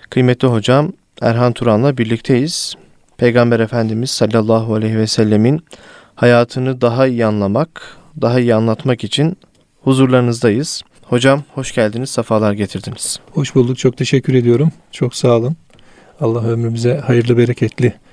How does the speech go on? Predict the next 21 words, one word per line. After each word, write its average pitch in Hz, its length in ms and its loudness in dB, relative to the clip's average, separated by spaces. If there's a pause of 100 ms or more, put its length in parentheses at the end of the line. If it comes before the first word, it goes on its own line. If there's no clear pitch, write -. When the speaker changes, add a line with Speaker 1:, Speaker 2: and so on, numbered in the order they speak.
(380)
Speaker 2:
e, 135 80 4 (460)
güzel 117 280 2
hizmetler 117 520 0
nasip 113 280 0
eylesin. 107 420 0 (360)
Hazreti 117 260 0
Peygamber'in 113 500 2
hayatından 117 580 0
da 110 80 -2
hisse 120 300 -2
almayı 113 280 2
hepimize 123 440 2 (520)
nasibi 131 320 0
müyesser 123 340 2
eylesin 107 280 -2
inşallah. 113 380 -6 (100)
Speaker 1:
Amin. 110 420 0
Allah 117 340 -2
razı 110 260 -2
olsun 113 240 -8
hocam. 127 360 -4